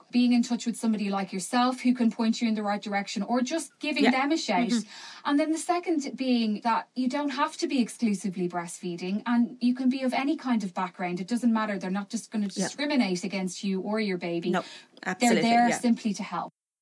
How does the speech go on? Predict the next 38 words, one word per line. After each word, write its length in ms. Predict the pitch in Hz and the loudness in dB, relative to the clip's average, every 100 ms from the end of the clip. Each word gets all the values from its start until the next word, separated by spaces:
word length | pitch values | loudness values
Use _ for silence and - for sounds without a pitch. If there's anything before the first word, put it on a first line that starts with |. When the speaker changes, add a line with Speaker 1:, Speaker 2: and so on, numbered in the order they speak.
| _ _ | _ _
Speaker 2:
And 180 | 247 247 | 2 4
the 80 | 269 | 4
Leisure 320 | 277 294 349 | 2 2 -2
League 200 | 320 262 | -2 0
have 260 | 208 202 | -2 -2
this 240 | 202 185 - | -2 -4 -4
term 400 | - 208 190 185 | -6 -2 -2 -2
that 140 | 175 170 | -4 -4
they 120 | 175 | -6
say 280 | - 208 190 | -2 0 0
at 120 | 180 | -2
the 60 | |
beginning 380 | 190 185 185 180 | -6 -2 -2 -2
of 120 | 170 | -6
the 80 | 165 | -8
meetings. 600 | 180 175 180 170 165 170 | -8 -8 -8 -8 -8 -8
Um, 300 | - 160 160 | -6 -6 -6
it's, 240 | - - 185 | -8 -10 -12
it's, 220 | 180 - | -12 -12
you 80 | 175 | -8
know, 140 | 165 165 - - - - _ _ _ _ | -8 -8 -14 -20 -20 -20 _ _ _ _
"Take 280 | - 262 269 | -2 0 0
what 160 | 262 - | -4 -2
you 80 | 233 | 2
want 320 | 175 170 - | 2 0 -6
and 160 | 185 | -6
leave 320 | 175 185 185 196 | -2 -2 -2 -4
what 180 | 180 | -6
you 60 | 180 | -6
don't 240 | 170 160 | -6 -6
want 240 | 165 160 160 | -6 -8 -6
here 160 | 156 | -6
behind 420 | 160 175 147 151 233 | -4 -6 -6 -6 -4
you," 140 | 208 | -4
Speaker 1:
Mm, 220 | 202 185 175 _ | -4 -6 -12 _
Speaker 2:
you 140 | 254 254 | -4 -2
know? 160 | 330 | -4
Speaker 1:
yeah. 120 | 254 | -6